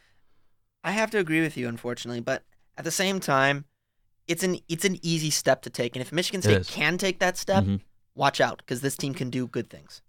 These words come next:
Speaker 2: Yeah, and, and th-, their, their play against the out-of-conference opponents they played against showed this team is, is capable of
Speaker 1: Oh,
Speaker 2: being
Speaker 1: yes.
Speaker 2: there.
Speaker 1: Oh,
Speaker 2: It,
Speaker 1: yes.
Speaker 2: it really is. It's just,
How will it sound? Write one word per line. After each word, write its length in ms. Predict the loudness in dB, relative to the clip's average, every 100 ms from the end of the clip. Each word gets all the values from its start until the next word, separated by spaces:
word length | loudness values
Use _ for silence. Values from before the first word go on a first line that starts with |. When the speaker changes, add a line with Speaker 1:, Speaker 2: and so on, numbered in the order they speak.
| _
Speaker 2:
Yeah, 120 | -4
and, 240 | 2 2
and 240 | 4 0 -2 -4
th-, 220 | -4 0
their, 280 | 2 2 0
their 400 | 0 2 2 0 -10 -20 -20 -10
play 220 | -2 0
against 340 | 4 2 2
the 140 | 0 2
out-of-conference 720 | 2 2 2 2 0 -4 -2 -4
opponents 480 | 0 2 2 2 0
they 300 | 2 2 2 -4
played 260 | -4 0 0
against 340 | -2 -2 -4
showed 340 | -2 2 2 2
this 160 | 0
team 300 | 2 2 2 2
is, 140 | 0
is 200 | 2 0
capable 600 | 0 -2 2 4 4 0 -6 _ _ _
of 200 | 2 2 6
Speaker 1:
Oh, 60 |
Speaker 2:
being 240 | 6 8 8
Speaker 1:
yes. 40 | 6
Speaker 2:
there. 300 | 4 0 -6 -6
Speaker 1:
Oh, 100 | -2
Speaker 2:
It, 80 | 0
Speaker 1:
yes. 100 | 2
Speaker 2:
it 80 | 4
really 300 | 6 4 4
is. 380 | 0 -2 -6 -14 -20 _ _ _ _
It's 120 | -4 0
just, 260 | -2 -4